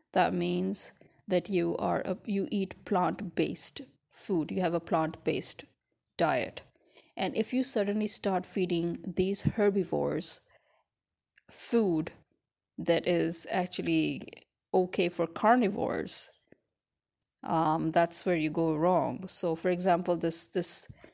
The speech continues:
for years, uh, people have been feeding chicken, chickens, um, stuff like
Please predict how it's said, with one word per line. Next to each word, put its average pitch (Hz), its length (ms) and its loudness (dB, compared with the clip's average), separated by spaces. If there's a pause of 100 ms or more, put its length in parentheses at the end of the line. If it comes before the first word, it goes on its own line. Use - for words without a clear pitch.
(340)
for - 180 2
years, 190 1080 2
uh, 165 200 2
people 180 360 -2
have 175 160 -2
been 156 300 -2
feeding 160 520 -2
chicken, 170 500 -4 (920)
chickens, 165 640 2
um, 156 800 0 (2250)
stuff - 420 6
like 143 320 2